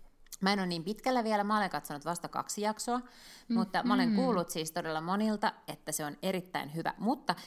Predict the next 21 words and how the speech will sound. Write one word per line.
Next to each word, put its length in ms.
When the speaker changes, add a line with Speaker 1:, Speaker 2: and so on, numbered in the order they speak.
Speaker 1:
hirveän 280
monet 260
myös 240
sanoo, 360
että 180
se 140
ensimmäinen 540
kausi 320
ei 200
oo 60
se 120
kaikkein 340
paras 320
kausi, 300
että 180
se 40
niinku 320
lähtee 560
vasta 300
tokal 380
kaudella. 520